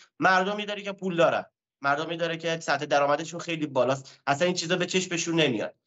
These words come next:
ولی از نظر کسی که تو ایالت تنسی زندگی می‌کنه، تو ایالت فلوریدا زندگی می‌کنه، یا ایالت‌های دیگه که قرمز هستن و مسئله اقتصادی براشون مهمه،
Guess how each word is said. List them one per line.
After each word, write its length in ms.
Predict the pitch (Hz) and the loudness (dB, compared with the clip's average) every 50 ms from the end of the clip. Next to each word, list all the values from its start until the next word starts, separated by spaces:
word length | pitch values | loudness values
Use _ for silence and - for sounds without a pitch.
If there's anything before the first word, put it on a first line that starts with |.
| _ _ _ - | _ _ _ 0
ولی 160 | 131 143 151 | 0 2 4
از 180 | 170 147 156 143 | 4 2 2 0
نظر 260 | 147 151 143 147 147 | -4 -2 -2 -2 -4
کسی 260 | 147 - 156 143 - | -2 -6 -8 -8 -8
که 80 | - 160 | -12 -8
تو 100 | 156 160 | -6 -6
ایالت 380 | 160 156 156 147 143 143 143 151 | -4 2 2 4 4 2 0 -2
تنسی 460 | 143 - 147 147 143 143 143 226 214 | -6 -6 -4 -4 -4 -4 -4 -6 -6
زندگی 380 | 185 180 156 147 127 120 120 | -4 -2 -2 -2 -4 -4 -4
می‌کنه، 320 | 120 120 117 117 127 120 117 | -6 -6 -4 -2 -2 -2 -2
تو 100 | 117 135 | 0 2
ایالت 280 | 143 135 135 135 151 | 2 2 2 0 -2
فلوریدا 460 | 139 139 151 147 147 147 143 143 165 175 | -2 0 2 4 4 4 4 2 0 0
زندگی 400 | 165 160 139 127 123 117 123 120 | 2 0 -2 -2 -2 -4 -4 -4
می‌کنه، 480 | 120 117 - 123 113 113 110 104 - _ _ _ _ - | -6 -4 -4 -2 -2 -2 -2 -4 -6 _ _ _ _ 2
یا 80 | 147 | 4
ایالت‌های 460 | 147 147 139 139 139 135 151 156 165 | 6 6 6 6 4 2 0 -2 -2
دیگه 220 | 160 147 147 147 151 | -2 -2 -2 -2 -2
که 140 | 151 151 139 | -2 -2 -4
قرمز 460 | 139 135 143 139 139 139 139 135 135 | 0 2 2 2 2 2 0 0 2
هستن 440 | 143 139 135 - - 143 135 131 127 | 0 0 0 -2 -2 0 0 0 2
و 140 | 135 135 127 131 - _ _ - | 2 0 0 0 -4 _ _ -6
مسئله 300 | 147 135 135 139 135 135 | -4 -4 -4 -4 -4 -4
اقتصادی 400 | 131 131 - 139 135 139 135 135 | -4 -4 -4 -6 -4 -4 -4 2
براشون 400 | 139 139 135 131 131 - 151 143 | 2 2 2 2 -2 -4 -4 -2
مهمه، 560 | 143 139 143 143 143 151 160 180 196 196 196 | 0 0 2 2 2 2 2 2 2 2 0